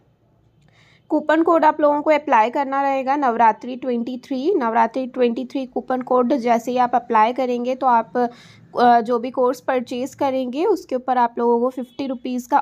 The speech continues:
ऑफ मिल जाएगा। तो यहाँ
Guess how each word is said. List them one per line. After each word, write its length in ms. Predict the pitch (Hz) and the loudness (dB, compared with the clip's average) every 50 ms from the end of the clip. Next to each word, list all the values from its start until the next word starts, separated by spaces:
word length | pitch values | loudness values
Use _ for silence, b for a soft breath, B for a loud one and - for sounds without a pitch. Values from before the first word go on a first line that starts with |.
| - | 2
ऑफ 280 | 226 226 233 247 240 - | 4 2 2 2 -2 -4
मिल 200 | 277 262 262 262 | -6 -4 -4 -2
जाएगा। 440 | 240 277 269 262 254 240 247 262 330 427 381 _ _ _ _ _ _ _ _ _ _ _ _ _ _ _ _ _ _ _ _ _ _ _ _ _ - _ _ _ _ - | 0 2 2 2 2 2 0 0 -2 -2 -6 _ _ _ _ _ _ _ _ _ _ _ _ _ _ _ _ _ _ _ _ _ _ _ _ _ -20 _ _ _ _ -6
तो 60 | - | -2
यहाँ 240 | 254 254 247 220 202 | 0 2 2 2 0